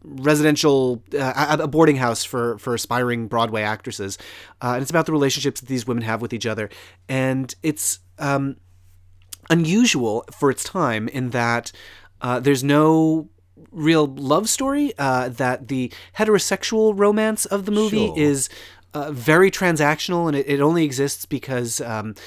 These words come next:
Speaker 1: w-, the, the women of the, of the film are only interested in men insofar as they're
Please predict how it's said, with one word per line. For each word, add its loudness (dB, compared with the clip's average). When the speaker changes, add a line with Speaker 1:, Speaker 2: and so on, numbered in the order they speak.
Speaker 1:
w-, -4
the, 6
the 6
women 6
of 0
the, 4
of -4
the -2
film -4
are -6
only 2
interested -2
in -4
men -2
insofar -4
as -6
they're -4